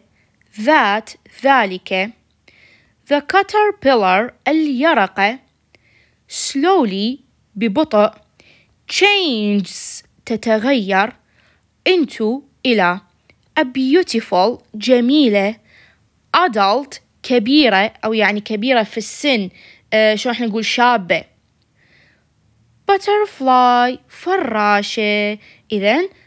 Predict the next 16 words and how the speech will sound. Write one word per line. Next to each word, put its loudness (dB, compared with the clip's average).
هاي 0
الكاتربيلر، 0
اليرقة، -2
ببطء 0
راح 2
تبدي -6
تتغير 0
إلى 0
فراشة 0
جميلة -2
وكبيرة -4
في -16
السن، -6
أو -6
فراشة -4
جميلة -2